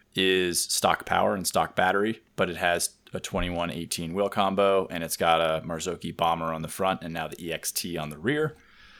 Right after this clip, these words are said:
And my Sur-Ron has way more power and battery and controller and all that jazz with an eighteen twenty-one wheel combo as well, but with an Öhlins front fork and a D H X two coil rear shock.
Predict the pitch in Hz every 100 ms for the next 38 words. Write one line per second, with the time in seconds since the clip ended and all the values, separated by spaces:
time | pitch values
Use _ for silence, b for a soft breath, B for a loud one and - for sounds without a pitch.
0 | b b b b b b _ - - -
1 | 87 82 80 - 170 107 101 101 95 -
2 | 110 95 90 85 - 95 90 87 110 95
3 | 95 92 90 82 80 87 87 87 85 85
4 | 87 - 92 87 85 82 82 85 87 -
5 | 87 85 85 - 87 82 - _ _ -
6 | 87 87 82 90 85 - 87 85 82 82
7 | 85 82 90 85 82 80 117 120 117 110
8 | 82 85 82 87 98 98 95 90 - 90
9 | - 92 85 - - 87 85 82 80 -
10 | 95 87 82 - 80 - - - - 117
11 | 95 - 156 123 85 85 80 - 85 80